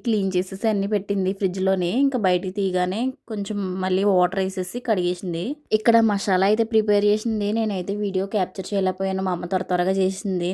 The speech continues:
నేను చూడలేదు. తర్వాత వచ్చి అయ్యో వీడియో తీయలేదే అనుకున్నాను నేను. అందులో ధనియాలు, జీలకర్ర, గసగసాలు, లాంగ్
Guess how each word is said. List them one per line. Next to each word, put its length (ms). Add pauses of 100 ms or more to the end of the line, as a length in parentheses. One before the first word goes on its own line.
నేను 160
చూడలేదు. 460 (640)
తర్వాత 380
వచ్చి 260
అయ్యో 300
వీడియో 280
తీయలేదే 400 (140)
అనుకున్నాను 540
నేను. 200 (720)
అందులో 380 (340)
ధనియాలు, 380 (100)
జీలకర్ర, 400 (140)
గసగసాలు, 640 (380)
లాంగ్ 220